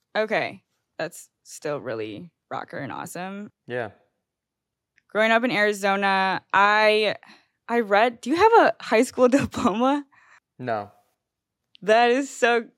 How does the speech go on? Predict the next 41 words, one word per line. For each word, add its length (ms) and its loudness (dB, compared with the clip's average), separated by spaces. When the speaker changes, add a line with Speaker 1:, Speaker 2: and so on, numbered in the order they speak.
Speaker 1:
how 280 2
did, 260 -4
how 200 0
do 60 0
you 60 0
not 160 -2
have 140 0
a 80 0
high 100 -2
school 200 -6
diploma? 440 -10
Speaker 2:
Uh, 40 0
I 360 6
went 220 -2
to 100 -6
fr-, 180 -20
I 80 2
went 240 -4
freshman 480 -6
year 580 -6
in 120 -8
high 240 -2
school 560 -6
in 100 -4
Arizona, 600 -6
and 120 -8
then 80 -8
I 100 -4
moved 280 -10
to 80 -12
Canada 440 -8
to 100 -12
play 520 -8
hockey. 540 -4
And 460 -4
when 220 -6
I 100 -4
was 120 -6
playing 300 -10
in 100 -14
Canada, 680 -8